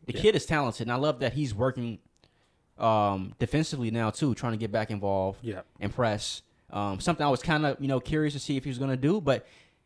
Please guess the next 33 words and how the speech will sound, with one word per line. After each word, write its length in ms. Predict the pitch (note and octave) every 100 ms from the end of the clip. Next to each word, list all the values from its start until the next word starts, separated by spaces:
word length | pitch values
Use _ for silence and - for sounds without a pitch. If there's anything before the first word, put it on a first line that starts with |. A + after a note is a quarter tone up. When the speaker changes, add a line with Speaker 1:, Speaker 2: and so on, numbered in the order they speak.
| _ -
Speaker 1:
seems 260 | - C#4
like 140 | A3 F#3
he 100 | C#3+
wants 320 | C#3+ B2 -
it. 160 | E2+ -
Speaker 2:
And 80 | B2+
it 20 |
seems 180 | F#3 D3+
like 120 | B2
Ten 160 | D3 C3
Hag 180 | B2+
sort 180 | - C3
of 60 | A2+
instilled 320 | G#2 - C#3+
that, 100 | G#2
like, 140 | G#2
"Yo, 140 | B2 B2
you're 140 | A2+
not, 280 | C3+ D3 -
you're 100 | C3+
not 140 | C3+
some 140 | - C3+
second 300 | C#3+ C3 B2+
coming 240 | B2+ B2
of 120 | A#2+
Ronaldo. 540 | A2+ A2+ G#2+ G#2 G#2 G#2+ _ -
Like, 220 | G#2+ -
chill 260 | - C3
out. 260 | A2+ G#2+ -
Speaker 1:
Yes. 240 | B2 C#3 -
Speaker 2:
Play 140 | B2
your 120 | A#2+ A#2
role." 320 | A2 G#2